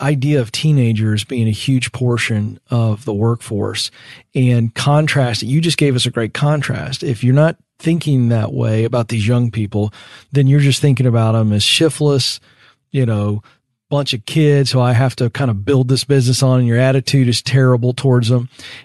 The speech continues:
And there's also a lot of cynicism about young people. Here's the question we get, David, a lot. Now, this is in labor-intensive businesses,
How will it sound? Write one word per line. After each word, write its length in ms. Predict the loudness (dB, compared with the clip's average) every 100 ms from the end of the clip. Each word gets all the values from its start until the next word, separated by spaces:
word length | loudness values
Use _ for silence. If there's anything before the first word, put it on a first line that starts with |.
| _ -2
And 560 | 0 2 2 2 0
there's 180 | 0 2
also 260 | 2 2 0
a 20 |
lot 180 | 2 2
of 60 | 0
cynicism 560 | -2 -2 0 2 2
about 240 | 2 2 0
young 220 | -2 -2
people. 280 | -4 -4 -2
Here's 220 | 0 0
the 80 | -2
question 380 | 0 0 0 0
we 140 | 2
get, 240 | 0 -2
David, 260 | -2 -6 -6
a 60 | -6
lot. 340 | -6 -8 -12 _ _ -20 -20 -8
Now, 140 | -2
this 180 | 0 2
is 120 | 2
in 200 | 2 2
labor-intensive 840 | 2 2 2 2 2 2 0 -2
businesses, 580 | -2 -2 -2 -4 -6 -8